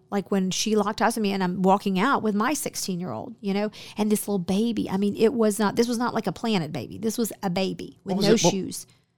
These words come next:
Speaker 2: What was it about the cab? What do you mean by the cab? She didn't want to, people were saying, "Don't spend the money on a cab. We'll take you there, or your brother's coming here." Or?
Speaker 1: Yeah, "Oh, can your brother come
Speaker 2: Okay,
Speaker 1: get
Speaker 2: so
Speaker 1: you?"
Speaker 2: what was her, what was her reasoning? Because I would have thought the same thing.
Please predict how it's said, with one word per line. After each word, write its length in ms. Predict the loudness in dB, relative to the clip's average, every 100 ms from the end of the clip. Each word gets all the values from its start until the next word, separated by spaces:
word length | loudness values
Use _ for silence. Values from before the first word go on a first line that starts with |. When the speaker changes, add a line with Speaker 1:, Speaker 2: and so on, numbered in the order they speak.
| _ _ _
Speaker 2:
What 100 | -6
was 100 | 2
it 60 | 4
about 160 | 4 2
the 40 |
cab? 280 | 4 4 4
What 80 | 4
do 40 |
you 40 |
mean 100 | 6
by 60 | 4
the 60 | 2
cab? 140 | -2
She 120 | -2
didn't 100 | -2
want 120 | 0
to, 140 | -2 -6
people 240 | -2 0
were 60 | 2
saying, 200 | 2 2
"Don't 140 | 2
spend 200 | 0 2
the 40 | 4
money 260 | 4 2
on 240 | 0 -2 -2
a 100 | -4
cab. 320 | 2 2 2
We'll 100 | 0
take 220 | 0 2
you 80 | 2
there, 180 | 2 2
or 80 | 2
your 100 | 4
brother's 280 | 4 4
coming 200 | 2 4
here." 240 | 4 2 0
Or? 160 | 0
Speaker 1:
Yeah, 160 | 2 2
"Oh, 200 | 2 0 0
can 140 | 2
your 80 | 2
brother 220 | 2 2
come 200 | -2 0
Speaker 2:
Okay, 100 | 2
Speaker 1:
get 100 | 4
Speaker 2:
so 120 | 4
Speaker 1:
you?" 60 | 4
Speaker 2:
what 120 | 4
was 120 | 4
her, 120 | 4
what 260 | 2 2 2
was 80 | 4
her 80 | 2
reasoning? 280 | 2 0
Because 180 | -2 2
I 100 | 4
would 100 | 4
have 80 | 2
thought 160 | 0 0
the 60 |
same 180 | 0 0
thing. 300 | 2 0 -2